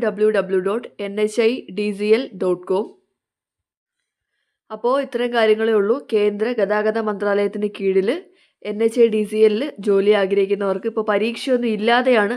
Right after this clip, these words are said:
നിയമനം ഉള്ളത്. ഗേറ്റ് സ്കോറിൻ്റെ അടിസ്ഥാനത്തിലാണ് നിയമനം. താല്പര്യമുള്ളവർക്ക് ഓൺലൈനായിട്ട് അപ്ലൈ ചെയ്യാവുന്നതാണ്. കേന്ദ്ര സർക്കാർ ജോലിയാണ്. താല്പര്യമുള്ളവർ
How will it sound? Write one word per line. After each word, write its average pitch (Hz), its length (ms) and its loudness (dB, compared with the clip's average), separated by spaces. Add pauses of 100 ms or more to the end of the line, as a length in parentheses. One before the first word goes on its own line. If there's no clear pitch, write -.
(120)
നിയമനം 190 380 -2
ഉള്ളത്. 180 260 2 (540)
ഗേറ്റ് 220 260 6
സ്കോറിൻ്റെ 214 400 2
അടിസ്ഥാനത്തിലാണ് 202 680 -2
നിയമനം. 190 340 -4 (180)
താല്പര്യമുള്ളവർക്ക് 190 840 -2 (720)
ഓൺലൈനായിട്ട് 247 640 0 (160)
അപ്ലൈ 202 300 -2
ചെയ്യാവുന്നതാണ്. 190 580 0 (180)
കേന്ദ്ര 196 380 -2
സർക്കാർ 196 260 -6 (100)
ജോലിയാണ്. 190 500 0 (580)
താല്പര്യമുള്ളവർ 233 600 4